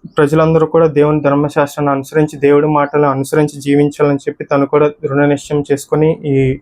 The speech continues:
యెరూషలేం పట్టణానికి, ఆ, రావటం మనం చూస్తున్నాం.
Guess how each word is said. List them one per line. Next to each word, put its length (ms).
యెరూషలేం 360
పట్టణానికి, 840
ఆ, 180
రావటం 440
మనం 180
చూస్తున్నాం. 480